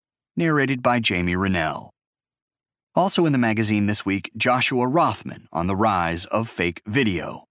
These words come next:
Yascha Mounk on the party system.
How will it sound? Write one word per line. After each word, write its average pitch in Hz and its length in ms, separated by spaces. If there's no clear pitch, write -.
Yascha 165 400
Mounk 131 460
on 87 200
the 107 60
party 98 320
system. - 580